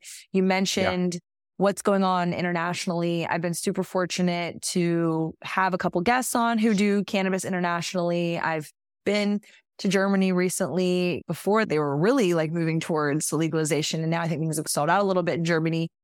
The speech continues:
Speaker 1: but I know that I'm just scratching the surface with, with what I know about international cannabis. But I think for the listeners, it's always something that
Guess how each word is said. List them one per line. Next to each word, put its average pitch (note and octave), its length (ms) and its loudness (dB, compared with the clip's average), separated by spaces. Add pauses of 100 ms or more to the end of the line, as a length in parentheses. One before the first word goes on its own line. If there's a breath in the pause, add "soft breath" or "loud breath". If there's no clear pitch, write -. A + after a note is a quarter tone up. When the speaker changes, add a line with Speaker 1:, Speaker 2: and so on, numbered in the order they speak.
(240)
Speaker 1:
but E3+ 320 0 (1000)
I G#3+ 340 2
know C4 640 2
that G#3+ 100 4
I'm G3+ 200 2
just F#3+ 180 0
scratching F#3 360 -2
the F#3+ 60 0
surface F3 320 0
with, F3+ 120 0 (160)
with F#3 180 -2
what F#3+ 220 2
I D#3 220 0
know F3+ 120 2
about F#3 200 2
international F#3 440 0
cannabis. G3 560 0
But F3 120 0
I E3+ 40 -2
think F3 160 -2
for F#3 60 2
the F3 100 0
listeners, F3 480 0
it's E3+ 160 -4
always E3+ 320 0
something E3 300 -2
that D3+ 260 -4